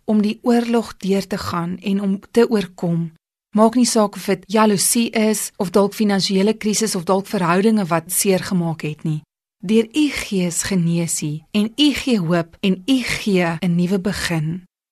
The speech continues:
Ons vertrou u vandag vir 'n verandering in elke persoon se lewe. Here, dat hulle die krag sal hê, dat hulle tevredenheid sal beleef,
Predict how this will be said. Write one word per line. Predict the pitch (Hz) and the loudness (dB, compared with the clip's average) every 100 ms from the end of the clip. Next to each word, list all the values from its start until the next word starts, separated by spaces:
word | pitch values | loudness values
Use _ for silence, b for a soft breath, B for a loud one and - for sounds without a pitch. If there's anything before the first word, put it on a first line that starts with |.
| _ | _
Ons | 233 - | -2 0
vertrou | 233 - - 285 285 | -2 -4 0 2 4
u | |
vandag | 269 208 185 165 - | 2 2 2 0 -2
vir | 190 | -4
'n | 180 | -4
verandering | - - - 220 233 220 | -6 -10 -2 2 2 2
in | 196 202 | 0 -2
elke | 208 220 220 | -2 -2 -2
persoon | 233 226 - 196 | -4 -4 -2 -2
se | 180 208 | -2 -2
lewe. | 165 160 151 160 160 _ _ _ - | -2 -4 -4 -8 -10 _ _ _ -2
Here, | 214 | 0
dat | 220 214 | 2 2
hulle | 202 202 | 2 0
die | 196 - | -2 -6
krag | - 262 269 | -2 0 0
sal | - 202 165 | 2 2 2
hê, | |
dat | 165 170 | 0 0
hulle | 185 | 0
tevredenheid | 180 165 - - 285 294 247 190 | -2 -6 -6 -2 2 4 4 2
sal | 190 175 | 0 0
beleef, | 160 156 160 151 - | 0 2 0 0 -8